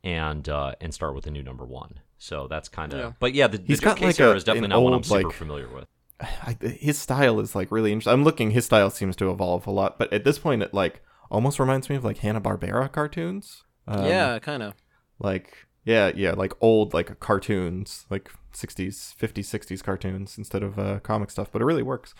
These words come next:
Speaker 1: Yeah.
Speaker 3: Um, oh, he's the guy on Human Target, right? Oh, no, that's,
Speaker 1: No,
Speaker 3: uh,
Speaker 1: that's Greg Smallwood.
Speaker 3: he does the Peter Milligan run of Human, <laughs> Human Target.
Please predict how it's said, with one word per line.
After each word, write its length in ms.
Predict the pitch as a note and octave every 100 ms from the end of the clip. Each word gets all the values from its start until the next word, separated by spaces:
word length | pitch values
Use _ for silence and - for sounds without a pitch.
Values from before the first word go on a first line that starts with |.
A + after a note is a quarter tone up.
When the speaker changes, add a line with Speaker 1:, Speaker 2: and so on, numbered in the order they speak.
| - -
Speaker 1:
Yeah. 140 | F2+ E2
Speaker 3:
Um, 180 | G#2 G2
oh, 140 | G3
he's 160 | D#3+ D#3
the 60 | E3+
guy 180 | E3
on 260 | D#3+ D3 D3
Human 240 | C3 D3 C#3
Target, 380 | D3+ C#3+ - - _ _ _ B2+
right? 160 | D3+ - _ -
Oh, 140 | B2
no, 260 | A2+ G2 G2
that's, 240 | G#2 G2 F2+
Speaker 1:
No, 160 | F#2
Speaker 3:
uh, 40 | F2
Speaker 1:
that's 220 | E2 -
Greg 220 | - D2+
Smallwood. 260 | - D2 D#2 _
Speaker 3:
he 120 | A#2+
does 140 | A2
the 60 | G2+
Peter 240 | - G#2
Milligan 360 | F#2+ G2 F#2+ F2+
run 160 | F#2 G2
of 80 |
Human, 260 | - G#2 G#2 - _
<laughs> 220 | _ -
Human 200 | - G#2+
Target. 340 | - G#2+ G#2+